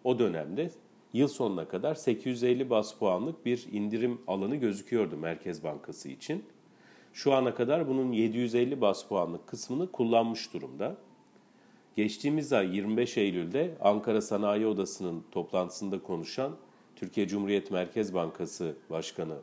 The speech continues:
Murat Uysal, önden yüklemeli faiz indirimi gerçekleştirdiklerini ifade etmişti. Dolayısıyla yıl sonuna kadar gerçekleştirilecek faiz indiriminin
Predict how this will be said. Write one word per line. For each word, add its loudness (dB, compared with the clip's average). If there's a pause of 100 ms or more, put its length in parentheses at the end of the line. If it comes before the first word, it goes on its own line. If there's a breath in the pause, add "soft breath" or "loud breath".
(120)
Murat -4
Uysal, -4 (920 loud breath)
önden 4
yüklemeli 2
faiz 4
indirimi -4
gerçekleştirdiklerini -4
ifade -6
etmişti. -6 (280 loud breath)
Dolayısıyla 0
yıl 2
sonuna -2
kadar -2
gerçekleştirilecek -4
faiz 2
indiriminin -6